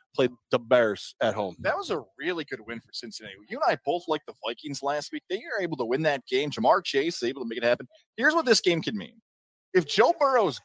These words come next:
Speaker 2: good for Cincinnati and Andy Dalton's eh, if you're a Bears fan and you lose this game, isn't it Justin Fields' time this fast?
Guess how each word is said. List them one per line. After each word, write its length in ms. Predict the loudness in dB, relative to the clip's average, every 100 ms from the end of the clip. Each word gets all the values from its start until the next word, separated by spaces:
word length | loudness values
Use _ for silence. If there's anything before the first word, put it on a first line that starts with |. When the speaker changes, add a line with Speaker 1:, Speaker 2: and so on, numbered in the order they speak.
| -8
Speaker 2:
good 260 | -4 -4
for 120 | -6
Cincinnati 680 | -8 -6 -4 -4 -4 -4 -4
and 100 | -4
Andy 220 | -4 -2
Dalton's 460 | 4 4 4 -2 -8 0
eh, 200 | 4 4 0 -20 _ _ _ _ -2
if 80 |
you're 140 | 4 6
a 40 |
Bears 280 | 8 6 6
fan 120 | 2
and 80 | 0
you 120 | -2
lose 160 | -4 -4
this 100 | -4
game, 180 | -6 -2
isn't 160 | 0 2
it 120 | 2
Justin 280 | 2 0 -2
Fields' 280 | -6 -6 2
time 200 | 4 4
this 200 | 2 -2
fast? 400 | 2 2 0